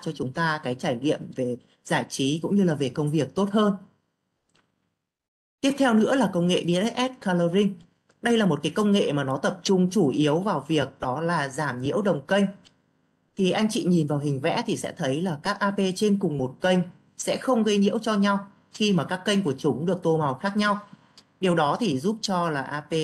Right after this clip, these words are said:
có thể giảm được nhiễu đồng kênh cũng như là tối ưu cái tốc độ truyền dẫn. Nhờ vậy thì công nghệ này sẽ rất là hữu ích tại những cái khu vực mà triển khai A P dày đặc.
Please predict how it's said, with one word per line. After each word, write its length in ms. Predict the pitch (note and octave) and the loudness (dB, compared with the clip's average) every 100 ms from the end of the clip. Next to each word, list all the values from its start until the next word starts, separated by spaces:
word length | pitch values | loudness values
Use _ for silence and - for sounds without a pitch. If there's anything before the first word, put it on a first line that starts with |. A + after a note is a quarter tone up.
| D3+ | -4
có 120 | A#2+ A#2+ | -6 -4
thể 140 | D3+ | -6
giảm 320 | A#2 C3+ A#2+ | -6 -8 -8
được 100 | B2 - | -10 -6
nhiễu 160 | C#3 | -4
đồng 240 | F#3 C#3+ - | 0 -2 2
kênh 180 | F#3 F3 | 2 2
cũng 240 | - - G3+ | -4 -4 0
như 60 | |
là 260 | F3+ B2+ - - _ | 0 -2 -6 -16 _
tối 220 | D#3 D3 | 2 4
ưu 200 | A#3+ A3+ | 4 4
cái 140 | G#3 - | 2 -2
tốc 160 | G#3+ | -2
độ 140 | G#3 - | -2 -2
truyền 220 | - D3 | -2 -2
dẫn. 220 | B2 E3+ A#3+ - _ _ _ _ _ _ _ _ _ _ _ _ _ | 0 0 -2 -8 _ _ _ _ _ _ _ _ _ _ _ _ _
Nhờ 160 | F3 F3 | 2 2
vậy 220 | G3 - | 2 -2
thì 100 | E3+ | -4
công 200 | D#3+ F3 | 0 2
nghệ 160 | E3+ - | 2 0
này 260 | C#3+ C3 | -2 -4
sẽ 260 | A#2+ - - | -6 -8 -6
rất 220 | G3 C4 | -4 -2
là 140 | G3+ C3+ | -2 -2
hữu 140 | C3 | -2
ích 240 | C4 C4 - | -2 -4 -4
tại 200 | F#3 C#3+ | -4 -4
những 160 | B2+ | -6
cái 100 | - | -6
khu 180 | - G#3+ | -2 0
vực 180 | F#3 D#3+ | 0 -2
mà 100 | C3 | -4
triển 280 | B2 - B2 | -4 -4 -4
khai 240 | - D#3+ D#3+ | -4 -6 -4
A 180 | D#3+ | -6
P 260 | D#3 D#3+ D3+ | -2 -2 -2
dày 160 | D3 C3 | -2 -2
đặc. 180 | C#3+ | -2